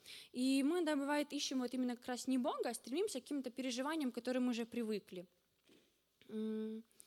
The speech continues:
и Бог, Он всё равно хочет, чтобы мы чувствовали Его, чувствовали эту близость. Но важно, чтобы мы Ему доверяли. Это то, что сегодня вот было много вот о вере в начале, да.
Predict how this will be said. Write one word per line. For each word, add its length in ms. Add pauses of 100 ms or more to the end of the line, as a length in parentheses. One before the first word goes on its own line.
(360)
и 560 (880)
Бог, 200
Он 100
всё 140
равно 180 (120)
хочет, 220
чтобы 220
мы 100
чувствовали 460
Его, 200 (160)
чувствовали 480
эту 240
близость. 760 (380)
Но 320
важно, 340
чтобы 240
мы 80
Ему 160
доверяли. 600
Это 140
то, 120
что 160
сегодня 440
вот 140
было 240
много 340
вот 200
о 80
вере 360 (1040)
в 160
начале, 440
да. 220